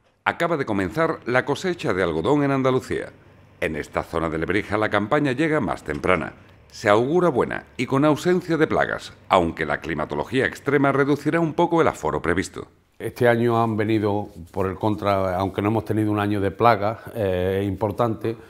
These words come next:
Speaker 2: sí ha sido un año de muchísima calor. Y el, y, y normalmente en los años de mucha calor, al final los rendimientos suelen caer un poquito. Por lo tanto, yo creo que no vamos a llegar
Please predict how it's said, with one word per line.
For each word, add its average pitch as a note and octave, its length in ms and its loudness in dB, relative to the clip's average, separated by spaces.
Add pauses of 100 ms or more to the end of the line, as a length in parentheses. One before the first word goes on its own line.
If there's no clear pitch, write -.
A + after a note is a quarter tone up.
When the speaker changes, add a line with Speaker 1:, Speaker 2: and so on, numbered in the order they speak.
(240)
Speaker 2:
sí - 160 0
ha F#2+ 40 2
sido G#2+ 200 2
un G#2 80 2
año G#2+ 200 -2
de G2 80 -4
muchísima F#2+ 540 -4
calor. F2 300 -4 (240)
Y E2+ 240 -4
el, F#2 240 0
y, F#2 380 -2
y G#2+ 40 -2
normalmente A#2 600 0
en A#2+ 100 0
los G#2 160 2
años G#2+ 200 -2
de G2 60 -2
mucha A2 360 -4
calor, A2 340 2 (340)
al G#2+ 140 4
final A2 300 2
los F#2+ 120 0
rendimientos G2+ 560 0
suelen G2 300 -2
caer F#2 300 0
un F#2 100 0
poquito. D#2 480 -6
Por D#2+ 100 -6
lo D#2+ 80 -4
tanto, G2+ 260 -2
yo G2 120 0
creo G2+ 180 -2
que G2+ 80 -6
no G2+ 120 0
vamos F#2+ 240 0
a G2 100 0
llegar F#2+ 420 -2